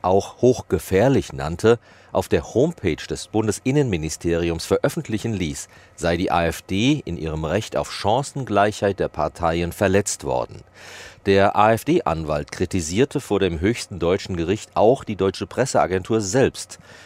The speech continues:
Das Seehofer-Interview sei ein Gefälligkeitsinterview für das Bundesinnenministerium gewesen.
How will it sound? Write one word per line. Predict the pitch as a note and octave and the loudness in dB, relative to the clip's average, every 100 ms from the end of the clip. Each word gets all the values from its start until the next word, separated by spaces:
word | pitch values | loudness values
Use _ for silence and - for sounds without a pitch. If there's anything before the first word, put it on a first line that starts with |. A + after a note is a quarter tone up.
| _ | _
Das | G#2+ G#2 | 0 2
Seehofer-Interview | A#2+ C#3+ A2+ - E2+ F2+ A2 F#2+ A2 B2 | 2 2 2 2 0 0 -2 0 -2 0
sei | F#2 G2 F#2 | 2 2 0
ein | F2+ | -4
Gefälligkeitsinterview | E2+ - G#2 C#3 - F2 D#2+ - F2+ G2+ F2 G2 | -4 0 2 2 0 -4 -4 -6 0 0 2 -2
für | G2 F#2 | 0 0
das | F2+ | 0
Bundesinnenministerium | - G2+ G#2+ - B2 B2+ G#2 F#2 E2 F#2 F2 E2 E2 | 2 2 2 0 0 2 2 0 2 2 2 2 -2
gewesen. | E2+ D#2 D#2+ D2 | -2 0 0 -2